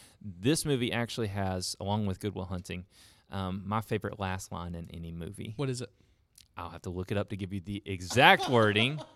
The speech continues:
Speaker 2: <laughs>
Speaker 1: but I know that it's my favorite last line. I always forget exactly how he says it. I'm gonna look it up to make sure I don't butcher it.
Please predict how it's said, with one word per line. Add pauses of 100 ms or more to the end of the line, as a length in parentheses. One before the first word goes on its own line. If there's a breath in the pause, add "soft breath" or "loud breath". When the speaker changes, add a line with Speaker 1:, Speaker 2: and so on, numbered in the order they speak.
(100)
Speaker 2:
<laughs>
Speaker 1:
but
I
know
that
it's
my
favorite
last
line.
I
always
forget
exactly
how
he
says
it. (480 soft breath)
I'm
gonna
look
it
up
to
make
sure
I
don't (280 soft breath)
butcher
it.